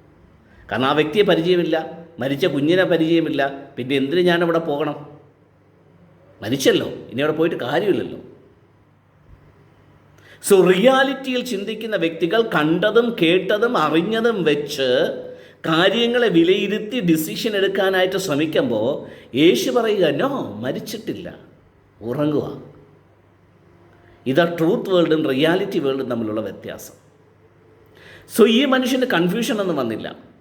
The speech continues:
കുഞ്ഞിൻ്റെ അപ്പനാ മരിച്ചത്, സ്വന്തം മകളാ. എന്നിട്ടും ചാർച്ചക്കാരെന്ന് പറഞ്ഞ വർഷങ്ങളായി തൻ്റെ കൂടെയുള്ള ചാർച്ചക്കാർ വന്ന് മരിച്ചു എന്ന് പറഞ്ഞിട്ട്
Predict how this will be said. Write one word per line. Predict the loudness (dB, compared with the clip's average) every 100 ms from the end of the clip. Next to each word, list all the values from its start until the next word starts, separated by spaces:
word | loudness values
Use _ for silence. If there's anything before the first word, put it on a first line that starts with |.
| _ _ _ _ -4
കുഞ്ഞിൻ്റെ | -2 0 -2
അപ്പനാ | -2 -4 -4 -8 -16 -20 -20 _ _ _ _ -12
മരിച്ചത്, | -2 -2 2 2 2
സ്വന്തം | 0 0 0 -2
മകളാ. | -4 -6 -8 -12 -20 -20 _ _ _ _ _ _ _ _ _ _ _ -20 -20 -20 -12 0
എന്നിട്ടും | 2 4 2 0 -2 -6 -12 -18 -16 -8 -2
ചാർച്ചക്കാരെന്ന് | 0 0 0 2 2 2
പറഞ്ഞ | -2 -2
വർഷങ്ങളായി | -2 -2 -2 -4 0 0
തൻ്റെ | 0 -2 0
കൂടെയുള്ള | 2 2 4 2 2
ചാർച്ചക്കാർ | -2 -2 -4 -2 0 0
വന്ന് | -2 -2
മരിച്ചു | -2 -2 -2
എന്ന് | -2 0
പറഞ്ഞിട്ട് | 0 0 -2 0 0 -2 -8